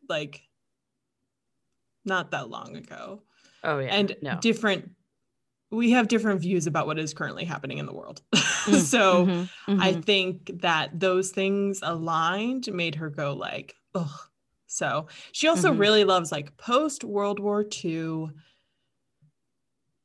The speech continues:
Speaker 1: thing, like, women living their lives. Like, that's her, like,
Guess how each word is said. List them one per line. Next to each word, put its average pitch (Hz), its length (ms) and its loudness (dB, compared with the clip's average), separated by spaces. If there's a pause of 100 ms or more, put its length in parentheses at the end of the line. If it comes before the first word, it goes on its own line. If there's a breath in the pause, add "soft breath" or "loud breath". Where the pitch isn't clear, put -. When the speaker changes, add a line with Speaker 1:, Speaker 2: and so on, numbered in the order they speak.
(200)
Speaker 1:
thing, 185 400 0
like, 160 460 -2
women 175 920 0 (2000)
living 185 720 -2
their 165 180 -2
lives. 147 540 -4
Like, 185 180 2
that's 185 260 2
her, 180 180 2
like, 147 400 -2